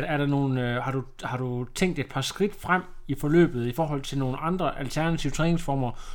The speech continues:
du kan lave, som, som vil kræve, at du stadigvæk kan, kan, ja, træne nogle af de muskelgrupper og nogle af de ting, du får brug for, men, øh,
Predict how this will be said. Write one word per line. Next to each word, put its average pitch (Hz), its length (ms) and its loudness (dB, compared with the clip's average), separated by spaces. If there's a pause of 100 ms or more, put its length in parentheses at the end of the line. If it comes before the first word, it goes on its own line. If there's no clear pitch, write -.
(100)
du 131 60 0
kan 131 120 2
lave, 143 220 4
som, 120 420 -4
som 127 200 -2
vil 127 120 -4
kræve, 151 200 2
at 147 60 2
du 135 60 0
stadigvæk 151 300 2
kan, 113 420 -2 (960)
kan, 110 500 -2
ja, - 100 -6
træne 160 280 2
nogle 151 140 4
af 139 40 0
de 139 60 0
muskelgrupper 135 640 0
og 117 240 -2
nogle 135 180 0
af 120 40 -4
de 120 60 -8
ting, 151 220 -2
du 123 60 -6
får 127 120 -6
brug 170 280 -2
for, 131 320 -2
men, 120 240 -2
øh, 113 500 -6